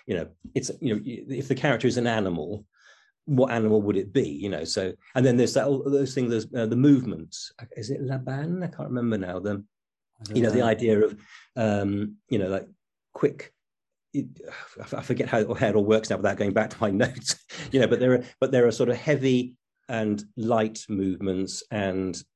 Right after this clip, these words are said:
Speaker 1: quick and slow movements and
Speaker 2: Right.
Speaker 1: com-, and so on, and combinations of those, and those can work with a particular character. And you can see how that might work. You know, an anxious, um, insecure character will,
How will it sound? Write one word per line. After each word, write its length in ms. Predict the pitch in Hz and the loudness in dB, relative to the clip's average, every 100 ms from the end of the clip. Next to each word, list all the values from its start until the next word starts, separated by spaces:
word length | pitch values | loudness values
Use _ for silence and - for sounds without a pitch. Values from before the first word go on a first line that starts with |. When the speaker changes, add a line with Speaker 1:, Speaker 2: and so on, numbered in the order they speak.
| _ | _
Speaker 1:
quick 520 | - - 123 107 - - | -20 -2 -2 -2 -6 -10
and 160 | 101 90 | -8 -6
slow 420 | - - 113 107 | -8 -2 2 2
movements 680 | 104 95 87 85 90 90 85 | 2 0 -2 -6 -6 -6 -4
and 100 | 110 | -4
Speaker 2:
Right. 100 | - - | -4 -10
Speaker 1:
com-, 140 | 101 - | -8 -6
and 120 | 117 101 | -6 0
so 180 | 127 | 2
on, 140 | 104 101 - | 2 0 -4
and 140 | 110 - | -6 -2
combinations 840 | 143 131 117 120 123 123 113 90 | 2 4 4 4 4 2 -2 -2
of 120 | 92 82 | -4 -2
those, 480 | 90 78 85 92 - - - - | -2 -2 -6 -8 -12 -20 -14 -4
and 260 | 113 110 | 0 0
those 300 | 107 120 120 | 4 4 4
can 200 | 117 117 107 | 0 0 4
work 240 | 110 107 127 | 4 4 -2
with 180 | 117 107 | 0 0
a 40 | |
particular 540 | - - 120 - 104 | -2 -4 -6 -6 -8
character. 540 | 101 - 117 98 - 92 | -8 -4 -2 -2 -4 -4
And 100 | 104 | -2
you 60 | 113 | -2
can 80 | |
see 140 | 127 170 | 2 4
how 140 | 131 | 4
that 200 | 104 95 - _ - | 2 0 -4 _ -6
might 240 | 101 92 | -4 -2
work. 320 | 101 87 95 | -4 -4 -4
You 60 | 107 | -4
know, 80 | 101 | 0
an 40 | |
anxious, 600 | 107 107 104 98 87 - _ _ _ _ _ _ _ _ _ 107 | 0 -2 -4 -6 -6 -8 _ _ _ _ _ _ _ _ _ -4
um, 680 | 98 90 90 87 87 87 - _ _ _ _ _ _ _ - | -2 -2 -2 -2 -2 -2 -6 _ _ _ _ _ _ _ -6
insecure 600 | 120 107 104 101 - 107 104 | 0 0 0 -4 2 2 4
character 460 | 104 95 87 107 | 2 0 0 -2
will, 240 | 98 95 | 0 -2